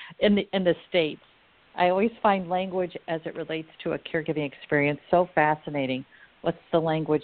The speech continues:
that we, we like to use? What's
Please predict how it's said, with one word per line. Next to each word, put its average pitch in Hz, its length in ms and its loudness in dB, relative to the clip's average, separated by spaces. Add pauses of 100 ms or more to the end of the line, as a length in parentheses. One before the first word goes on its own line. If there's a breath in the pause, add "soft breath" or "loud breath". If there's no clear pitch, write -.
(120)
that 147 180 2
we, 139 300 -2 (640)
we 165 160 0
like 156 300 2 (220)
to 156 60 -16
use? 147 460 -2 (880)
What's 147 200 -6